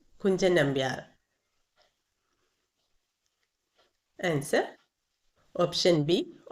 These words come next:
ഒളപ്പമണ്ണ. What is the meaning of realize? To see or notice something,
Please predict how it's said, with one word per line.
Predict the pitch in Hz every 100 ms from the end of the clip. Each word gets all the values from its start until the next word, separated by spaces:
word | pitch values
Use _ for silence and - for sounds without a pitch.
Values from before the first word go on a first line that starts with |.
| 196
ഒളപ്പമണ്ണ. | 196 196 175 151 139 123 - _ _ _ _ _ _ _ _ _ _ _ _ _ _ _ _ _ _ _ _ - 214
What | 233 277
is | 254 233
the | 220
meaning | 170 165 160 160
of | 226 - 226
realize? | 165 147 131 131 - - _ _ _ _ _ _ -
To | 220 208
see | 165 170 277 - 170
or | 170 160
notice | 156 156 180 202 165
something, | 139 127 160